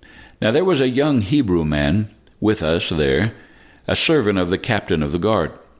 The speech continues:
And we told him, and he interpreted our dreams for us. To each man he interpreted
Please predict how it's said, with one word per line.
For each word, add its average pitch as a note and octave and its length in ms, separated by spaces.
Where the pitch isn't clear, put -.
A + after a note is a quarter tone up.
And B2 120
we D#3 80
told G3+ 320
him, A2 320
and F#2+ 280
he B2+ 220
interpreted E2+ 800
our D#2+ 180
dreams D#2 400
for F2+ 300
us. D2+ 300
To F2 180
each G#2+ 240
man E2+ 400
he F#2 160
interpreted E2+ 720